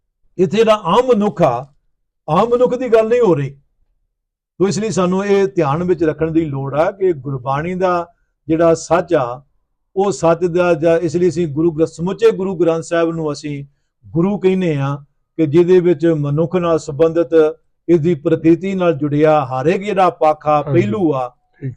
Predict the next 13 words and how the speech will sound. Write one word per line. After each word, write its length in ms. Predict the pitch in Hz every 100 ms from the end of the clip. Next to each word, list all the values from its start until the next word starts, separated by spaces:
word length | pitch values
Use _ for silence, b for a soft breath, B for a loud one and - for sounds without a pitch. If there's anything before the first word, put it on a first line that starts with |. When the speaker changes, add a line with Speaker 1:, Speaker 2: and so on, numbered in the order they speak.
| _
Speaker 2:
ਆ। 40 | -
Speaker 1:
ਉਹ 260 | 185 190 -
ਇਹਦੇ 300 | 175 175 175
ਵਿੱਚ 200 | 156 147
ਜਿਹੜਾ 220 | 151 156
ਉਹਦਾ 320 | 156 156 151
ਜ਼ਿਕਰ 380 | 147 135 143 175
ਆ। 240 | 147 127 - _ _ _ _ 170
ਇਸ 140 | 160
ਲਈ 160 | 165 170
ਸਮੁੱਚੀ 520 | - 180 185 151 208
ਬਾਣੀ 380 | 165 156 151 165
ਨੂੰ 300 | 156 139